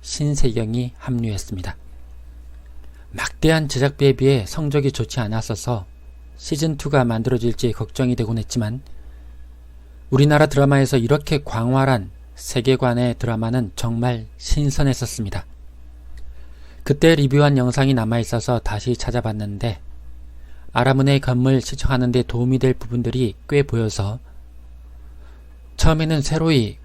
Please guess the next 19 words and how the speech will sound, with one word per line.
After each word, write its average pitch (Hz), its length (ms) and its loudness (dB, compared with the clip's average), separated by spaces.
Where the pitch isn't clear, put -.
재구성 131 500 4
영상을 123 340 2
만들려고 110 480 -2
했습니다. 98 480 -6
하지만 131 400 2
요즘 120 240 0
제가 123 220 0
너무 120 240 2
바쁘고 - 640 -2
아스달 131 400 4
연대기의 127 420 4
세관이 131 640 2
엄청나게 139 720 2
광활하고 113 580 -2
너무 139 240 6
복잡해서 120 680 0
엄두가 127 420 2
나지 120 240 0
않았습니다. 107 600 -4